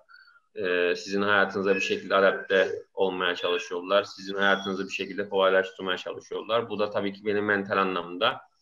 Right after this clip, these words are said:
e, rahatlat-, rahatlatan unsurlardan bir tanesi.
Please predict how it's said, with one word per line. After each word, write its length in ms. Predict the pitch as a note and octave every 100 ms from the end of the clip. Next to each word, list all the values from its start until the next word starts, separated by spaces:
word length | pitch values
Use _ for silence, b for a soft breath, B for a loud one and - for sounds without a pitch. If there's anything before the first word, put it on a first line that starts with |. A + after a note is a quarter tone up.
| b b b -
e, 140 | G#2 G2+
rahatlat-, 520 | - - G#2 G2 -
rahatlatan 440 | G2+ G2+ G2 G#2
unsurlardan 680 | G2+ G2 - F#2 E2+ A2 A#2+
bir 40 | A#2+
tanesi. 580 | F#2+ F2 - - D3